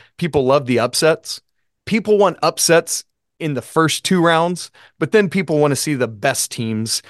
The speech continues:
as we get to the Sweet sixteen and Elite Eight and on. And so we're, we're looking for all the madness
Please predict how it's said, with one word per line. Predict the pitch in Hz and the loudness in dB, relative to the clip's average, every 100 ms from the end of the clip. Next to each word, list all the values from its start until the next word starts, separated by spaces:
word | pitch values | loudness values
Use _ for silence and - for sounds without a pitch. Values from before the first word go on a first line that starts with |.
| - | -8
as | 131 123 | -4 -2
we | 127 | 0
get | 127 123 | 0 -2
to | 127 | -4
the | 117 | -2
Sweet | - 131 | 0 0
sixteen | - 117 - 131 123 | -2 -6 -2 0 2
and | 117 | 0
Elite | 110 113 110 | 0 -2 -2
Eight | 110 110 | 0 -2
and | 104 | -4
on. | 104 101 101 - - - | -4 -4 -6 -10 -20 -6
And | 143 139 | -4 0
so | - 160 | 2 4
we're, | 147 - | 4 2
we're | 175 185 | 4 4
looking | 165 202 214 | 4 2 2
for | - 180 | 2 4
all | 170 | 4
the | 151 | 2
madness | 139 139 147 143 - - | 0 0 2 -2 -2 -6